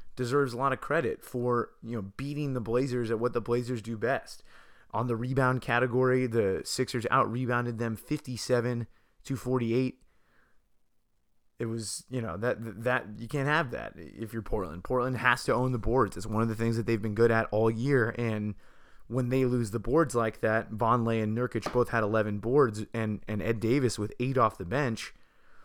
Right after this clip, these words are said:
those guys delivered. But, you know, rebounding has been one of the staples of success for the Blazers this year,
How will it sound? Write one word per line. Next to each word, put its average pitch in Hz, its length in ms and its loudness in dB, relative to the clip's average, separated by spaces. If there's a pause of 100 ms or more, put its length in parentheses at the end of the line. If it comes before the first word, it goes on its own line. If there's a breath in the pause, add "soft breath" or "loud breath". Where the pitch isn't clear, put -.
(240 soft breath)
those 139 240 4
guys 127 240 2
delivered. 110 500 0
But, 120 220 2 (520 soft breath)
you 123 140 -2
know, 127 140 -2 (340)
rebounding 127 640 0
has 120 160 -4
been 110 320 -2
one 131 160 0
of 117 140 -2
the 110 80 -6
staples 123 500 -2
of 107 140 0
success 139 420 -2
for 127 100 -4
the 110 80 -2
Blazers 107 400 0
this 104 220 -8
year, 110 340 0